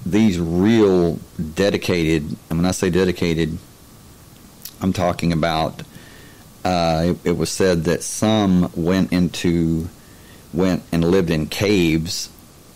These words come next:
sometimes for, like, seven years, just, just studying day and night over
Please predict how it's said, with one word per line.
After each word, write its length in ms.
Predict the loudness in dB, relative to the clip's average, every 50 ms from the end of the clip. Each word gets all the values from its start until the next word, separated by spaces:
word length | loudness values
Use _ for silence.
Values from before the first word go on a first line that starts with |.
| -20 -18
sometimes 380 | -12 -6 -4 -2 0 0 -2 0
for, 80 | -2
like, 180 | -2 -2 -2 -4
seven 420 | -6 -4 -2 0 0 2 2 2
years, 520 | 2 2 2 2 0 -2 -4 -6 -8 -12 -14 -16 -20 -20 -20 -20 -20 -20 -20 -20 -20 -20 -20 -20 -20 -20 -20 -20 -20 -20 -20 -20 -12 -4
just, 500 | -2 -2 -2 -2 -4 -8 -10 -12 -12 -10
just 260 | -4 -2 -2 -2 -2 -6
studying 720 | -2 -2 0 0 2 0 0 0 0 -2 -2 -4 -6 -8 -8 -8 -8 -4
day 340 | -2 0 0 2 0 0 0
and 240 | -2 -2 0 0 0
night 480 | 0 -2 -2 -4 -4 -6 -10 -14 -20 -20 -20 -20 -20 -20 -20 -20 -20 -20 -20 -20 -20 -20 -20 -20 -16 -6 -2
over 600 | 0 0 0 0 0 0 0 0 0 0 -2 -4